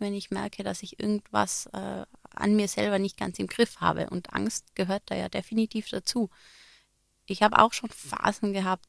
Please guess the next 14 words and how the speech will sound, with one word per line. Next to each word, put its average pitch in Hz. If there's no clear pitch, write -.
wo 190
ich 185
bestimmte -
Dinge 208
nicht 220
gern 185
gemacht 180
habe, 233
ähm, 190
weil 185
ich -
mich 220
unwohl 180
fühle. 156